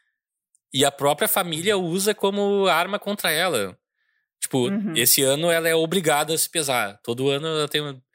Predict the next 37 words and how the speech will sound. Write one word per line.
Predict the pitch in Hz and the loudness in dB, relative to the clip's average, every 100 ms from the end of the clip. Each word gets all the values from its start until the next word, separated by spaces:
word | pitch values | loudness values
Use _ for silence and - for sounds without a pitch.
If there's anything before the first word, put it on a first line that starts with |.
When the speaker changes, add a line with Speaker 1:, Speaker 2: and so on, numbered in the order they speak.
| _ | _
Speaker 3:
Sim. | - - 175 | -6 -6 -2
Speaker 1:
eles | 139 127 | -2 0
deixam | 135 139 143 139 | 0 0 0 0
ela | 135 | 0
não, | 135 135 143 - | 0 0 0 -2
não | 139 135 143 | 0 0 0
fazer | - 127 123 | -2 0 -2
o | 123 | -2
peso | 135 117 101 | -2 -2 -2
ali | 98 | -4
no | 98 | -4
começo. | 98 90 - - - _ _ _ _ | -6 -6 -10 -14 -20 _ _ _ _
Nesse | 113 120 139 | -2 0 0
não, | 131 107 98 | 0 0 -2
tu | - - | -8 -6
tem | 156 156 | -2 0
que | 170 | 0
fazer | - 165 175 | 0 0 0
isso. | 113 - - _ _ _ _ _ _ _ _ | -2 -4 -6 _ _ _ _ _ _ _ _
Porque | 110 117 | -4 -2
a | |
gente | 110 | -2
vai | 110 107 110 113 | 0 0 2 -2
provavelmente | 117 117 120 117 | -2 -2 0 -2
ver | 117 117 | -2 0
Speaker 3:
É. | |
Speaker 1:
que | 113 | 0
ela | 120 | 0
perdeu | 131 160 | 0 0
peso | 170 185 202 196 | 0 0 0 -2
e | |
vamos | 175 180 170 | -2 -2 -4
rir | 156 | -4
dela | 156 143 143 | 0 0 -2
no | 143 | -4
final | 135 | -4
das, | 131 | -4